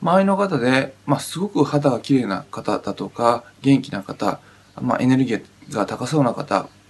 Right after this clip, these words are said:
そういった方は、あのー、まあ、どういう感覚でいるのかなっていうことを、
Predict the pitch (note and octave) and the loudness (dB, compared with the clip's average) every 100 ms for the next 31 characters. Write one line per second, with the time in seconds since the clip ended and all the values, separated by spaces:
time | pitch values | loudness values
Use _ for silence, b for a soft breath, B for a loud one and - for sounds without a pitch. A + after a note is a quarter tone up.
0 | _ _ - _ - _ _ _ - - | _ _ -20 _ -20 _ _ _ -20 -6
1 | F#3 F#3+ F3+ F3+ F3 D#3 B B B B | -4 0 2 2 2 0 B B B B
2 | - D#3+ C3+ - _ - C3 A#2 A2 G#2+ | -2 2 2 0 _ -2 0 2 0 0
3 | G#2 G#2 - B2+ F3 A3 C#3 - A2+ B2 | 0 -2 -2 2 4 4 2 -2 -6 -6
4 | B2 A#2 C#3+ D3 A#2+ C#3+ F#3 - - A2+ | -2 2 4 2 0 0 0 -4 -10 -6
5 | A2 G#2 - F#2 G2+ G2+ F#2 - _ _ | -2 -4 -4 -4 -2 0 -2 -12 _ _
6 | _ _ _ _ - C3+ B2+ | _ _ _ _ 6 6 6